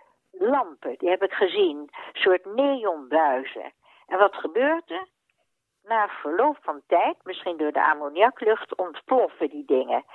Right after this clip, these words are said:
En daardoor heb je branden. Het is toch vreselijk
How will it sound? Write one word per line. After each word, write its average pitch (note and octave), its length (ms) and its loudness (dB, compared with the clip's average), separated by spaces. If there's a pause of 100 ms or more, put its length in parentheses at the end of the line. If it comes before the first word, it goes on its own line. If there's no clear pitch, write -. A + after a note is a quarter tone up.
(140)
En D#4+ 200 -2
daardoor D#4 480 2
heb B3 240 0
je - 180 -4
branden. C#3+ 540 2 (240)
Het - 200 4
is D4 180 -2
toch - 260 -2 (100)
vreselijk C#4 640 0